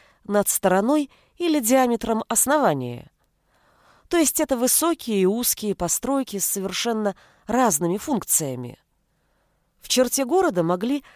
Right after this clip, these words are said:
сосуществовать различные типы башен, например,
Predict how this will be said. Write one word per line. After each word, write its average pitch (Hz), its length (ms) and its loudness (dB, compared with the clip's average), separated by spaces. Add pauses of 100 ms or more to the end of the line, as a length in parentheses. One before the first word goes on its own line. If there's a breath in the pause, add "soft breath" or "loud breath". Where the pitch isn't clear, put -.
(220 soft breath)
сосуществовать 302 880 0 (240 soft breath)
различные 190 680 0
типы 269 260 -4
башен, 196 500 0 (500)
например, 233 520 0